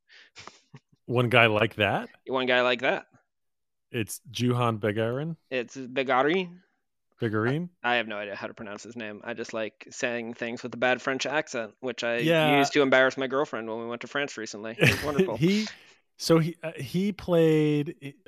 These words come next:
Speaker 2: he played in, in a higher league this year, and I think he's on the team that Wembanyama is gonna go to, uh, this, this coming season. And he did not play all that great. Like, I, it does not sound like he is ready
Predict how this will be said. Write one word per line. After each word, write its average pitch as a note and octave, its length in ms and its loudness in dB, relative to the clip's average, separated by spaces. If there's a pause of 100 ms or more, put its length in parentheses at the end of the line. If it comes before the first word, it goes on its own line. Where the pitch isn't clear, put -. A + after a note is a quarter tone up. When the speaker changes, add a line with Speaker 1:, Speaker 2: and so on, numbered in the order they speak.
Speaker 2:
he D#3 180 4
played G3 300 8
in, E3 100 8
in C#3 220 4
a B2 60 6
higher C#3+ 280 4
league C3 240 4
this A#2+ 260 2
year, A2+ 380 2
and G#2+ 440 2
I B2+ 80 0
think G#3+ 160 0
he's G#3+ 180 2
on C#3 240 2
the C3+ 80 4
team E3+ 380 0
that A2 160 2
Wembanyama A2 520 0
is G2 120 -2
gonna G2+ 160 -6
go G#2+ 240 -4
to, F2 460 -6 (600)
uh, F2+ 540 -6
this, F#2+ 240 -8
this - 220 -12
coming F#2+ 240 -4
season. F#2+ 500 -8 (400)
And A#2 160 4
he C#3 200 4
did D3 200 4
not B2+ 240 4
play A2 200 2
all G2+ 160 2
that F#2+ 140 -2
great. F2+ 240 -6 (140)
Like, F#2+ 120 -12
I, G2+ 100 2
it B2 260 -6
does A#2+ 160 0
not A#2+ 180 2
sound A2+ 200 -2
like G#2+ 160 0
he A2 160 -6
is F#2 160 -4
ready G2 420 0